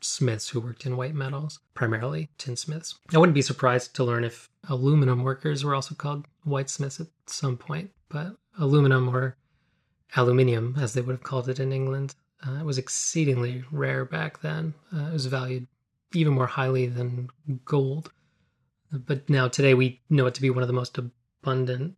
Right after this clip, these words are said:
if not the most abundant metal that's found on the planet.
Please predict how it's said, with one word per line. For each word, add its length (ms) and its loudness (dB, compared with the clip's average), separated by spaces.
if 180 -2
not 280 -2
the 280 2
most 440 0
abundant 580 -4
metal 260 -2
that's 180 -10
found 240 -6
on 80 -6
the 60 -10
planet. 420 -8